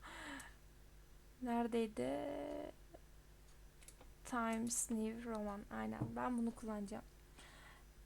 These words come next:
Ee, yazı tipi olarak bunu kullanacağım. Burada yazının boyutunu, e, ayarlıyorsunuz. Sıfır nokta bir,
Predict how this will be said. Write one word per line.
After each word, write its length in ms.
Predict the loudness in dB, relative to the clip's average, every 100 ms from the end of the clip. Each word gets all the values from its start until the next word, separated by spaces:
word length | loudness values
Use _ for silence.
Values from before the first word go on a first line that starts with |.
| -4
Ee, 640 | 0 0 0 -2 -2 -4 -8 -12 -16 -16 -18 -18 -16 -16 4
yazı 300 | 8 8 6
tipi 200 | 2 4
olarak 340 | 6 8 6 8
bunu 200 | 6 6
kullanacağım. 540 | 0 0 2 0 -2 -6 -10 -2
Burada 380 | 0 4 4 6
yazının 580 | 6 8 8 8 6 8
boyutunu, 540 | 8 8 6 8 6 2 -10 -16 -2
e, 40 | 2
ayarlıyorsunuz. 960 | 4 4 4 4 2 0 4 2 2
Sıfır 380 | 0 0 0 4
nokta 340 | 4 6 4 4
bir, 160 | 2